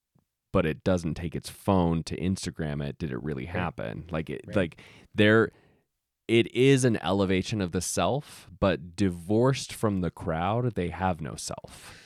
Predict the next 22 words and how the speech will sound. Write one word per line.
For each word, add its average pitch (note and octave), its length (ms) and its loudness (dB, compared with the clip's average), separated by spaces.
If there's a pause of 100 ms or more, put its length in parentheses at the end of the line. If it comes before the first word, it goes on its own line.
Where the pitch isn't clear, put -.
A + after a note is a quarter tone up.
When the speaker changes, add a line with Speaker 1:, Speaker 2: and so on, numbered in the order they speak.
(260)
Speaker 1:
They, E2+ 320 0
Speaker 2:
Yeah. F#2 140 -10
Speaker 1:
they F#2 200 0
only B2+ 400 6
know A#2 220 6
they're G2+ 140 2
successful F#2 800 -2
because F2 840 2 (140)
other, E2+ 380 -2 (120)
they F2 280 -4
are E2 140 -2
comparing F2 580 -4
themselves C#2+ 460 -4
to A#1+ 160 -4
other - 200 -8
people. - 380 -10
Speaker 2:
Yeah. F2 140 -8 (840)
Yeah, F2+ 140 -10
it's - 160 -14
feedback G2 520 -6
and F2+ 160 -8
comparison. F#2+ 600 -12